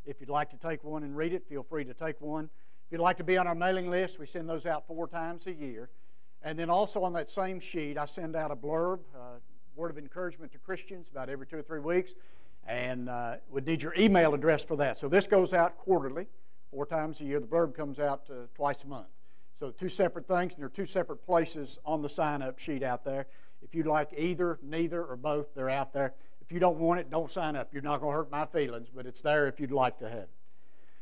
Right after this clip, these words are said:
All right. Tell you a story here as we get going tonight. I get a lot of different introductions. I appreciate you,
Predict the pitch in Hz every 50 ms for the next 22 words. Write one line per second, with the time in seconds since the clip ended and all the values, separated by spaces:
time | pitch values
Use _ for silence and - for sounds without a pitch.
0 | - - - - - - - - - - - - - - - - - - - 277
1 | 330 339 277 233 175 143 127 - - - - - - - - - - - - -
2 | - - - - - - - - - - - - - - - - - - - -
3 | - - 156 170 175 160 156 147 127 120 113 - - - 208 196 190 170 147 147
4 | 170 175 170 160 - 147 147 139 156 160 131 131 170 165 156 151 143 139 147 160
5 | 175 196 202 160 156 160 156 165 147 151 160 175 165 156 147 170 165 - 151 147
6 | 160 165 151 139 160 180 185 - - 165 143 143 123 - - 156 151 131 - 170
7 | 151 135 - - 127